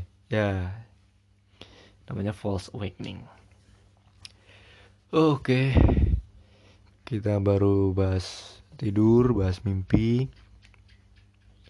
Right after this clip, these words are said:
Udah lebih dari setengah jam aja. Eh, mungkin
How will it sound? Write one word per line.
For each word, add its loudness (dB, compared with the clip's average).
Udah -4
lebih -2
dari -2
setengah -4
jam -2
aja. -4
Eh, -2
mungkin -8